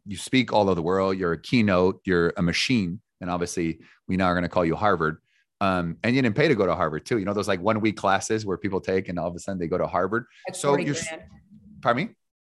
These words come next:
Speaker 2: Yeah, it's like forty grand.
Speaker 1: Yeah, for-, forty grand, three weeks. I have a buddy, Mitch, who, who just did it. He, he did it for the t-shirt. He actually said it was quite good, actually. A lot of high-level people. It's a good networking.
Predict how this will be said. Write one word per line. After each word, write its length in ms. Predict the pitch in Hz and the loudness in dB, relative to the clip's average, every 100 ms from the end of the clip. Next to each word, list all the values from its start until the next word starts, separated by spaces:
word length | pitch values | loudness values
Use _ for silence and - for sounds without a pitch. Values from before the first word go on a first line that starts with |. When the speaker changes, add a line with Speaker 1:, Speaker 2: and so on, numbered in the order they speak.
| - | -6
Speaker 2:
Yeah, 140 | 175 | -6
it's 80 | 170 | -4
like 160 | 170 | -6
forty 260 | - 190 165 | -6 -6 -4
grand. 320 | 180 160 151 | -4 -6 -2
Speaker 1:
Yeah, 120 | 127 | 0
for-, 240 | 120 143 123 | 0 0 0
forty 240 | - 135 | 0 0
grand, 320 | 117 117 113 | 2 0 0
three 120 | 117 113 | 0 0
weeks. 200 | 104 104 | 0 -2
I 80 | |
have 160 | 117 120 | 0 0
a 40 | |
buddy, 240 | 90 101 92 | 0 0 0
Mitch, 360 | 85 92 - - | -4 -6 -8 -10
who, 140 | 76 | -6
who 140 | 98 87 | -2 2
just 240 | 87 80 | 2 2
did 140 | 92 82 | 2 2
it. 120 | 78 | 2
He, 220 | 98 101 | 0 0
he 220 | 104 107 | 0 0
did 160 | 127 135 | 2 2
it 40 | |
for 100 | 127 | 2
the 80 | 101 | 0
t-shirt. 420 | 87 104 - 67 | 0 -2 -4 -4
He 80 | 101 | 2
actually 240 | 170 - 120 | 2 0 -4
said 140 | 127 | -4
it 40 | |
was 120 | 95 - | -4 -2
quite 180 | 104 | -4
good, 160 | 85 107 | -2 -4
actually. 380 | - - 78 78 | -6 -10 -12 -12
A 60 | 87 | -4
lot 160 | 98 | -2
of 60 | 90 | -2
high-level 340 | 90 90 85 76 | -2 -4 -6 -10
people. 340 | 92 - 73 | -14 -14 -16
It's 140 | - - | -18 -10
a 20 | |
good 160 | 98 87 | -6 -4
networking. 460 | 92 90 - 78 | -2 -4 -6 -10